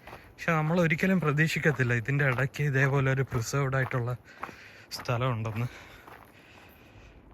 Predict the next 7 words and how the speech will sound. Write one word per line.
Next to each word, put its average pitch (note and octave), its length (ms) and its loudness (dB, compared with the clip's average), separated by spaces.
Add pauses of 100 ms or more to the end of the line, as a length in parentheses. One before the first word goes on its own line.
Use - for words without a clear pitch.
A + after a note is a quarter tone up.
(1400)
ഭാഗ്യത്തിന് C3 500 -2
ഇവിടെ C#3+ 140 -2 (140)
പാമ്പൊന്നുമില്ല, C#3 760 0 (100)
അതുകൊണ്ട് B2+ 340 0
നമുക്ക് A#2+ 300 -2 (1400)
ധൈര്യമായിട്ട് B2+ 520 2
നടക്കാം. A2 400 -2